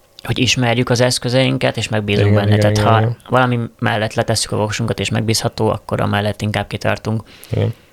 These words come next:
Speaker 1: Mint sem most Black Friday-n rohanjunk a következő valamiért, mert ez most új, és nem tudom.
Speaker 2: Ja, persze. Én azt gondolom, hogy, ö, am-, amilyen eszközparkunk van,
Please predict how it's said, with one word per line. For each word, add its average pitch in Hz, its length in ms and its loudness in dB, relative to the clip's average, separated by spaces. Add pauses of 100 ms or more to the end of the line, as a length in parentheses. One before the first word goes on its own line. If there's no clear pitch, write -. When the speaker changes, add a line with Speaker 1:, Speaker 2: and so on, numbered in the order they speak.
(360)
Speaker 1:
Mint 104 200 0
sem 104 180 -2
most 104 280 -4
Black 104 180 -2
Friday-n 104 460 -2 (120)
rohanjunk 101 580 0
a - 40 -4
következő 101 480 -2
valamiért, 101 540 -2
mert - 320 -8
ez 101 120 -8
most 117 200 -6 (220)
új, 104 200 2
és - 260 0 (540)
nem 95 240 -6
tudom. - 240 -8 (180)
Speaker 2:
Ja, 113 300 4
persze. 104 420 0
Én 110 180 0
azt 110 220 2
gondolom, 107 380 2
hogy, 104 380 2
ö, 104 300 6
am-, 107 420 0
amilyen 101 420 2
eszközparkunk 104 880 -2
van, 107 360 2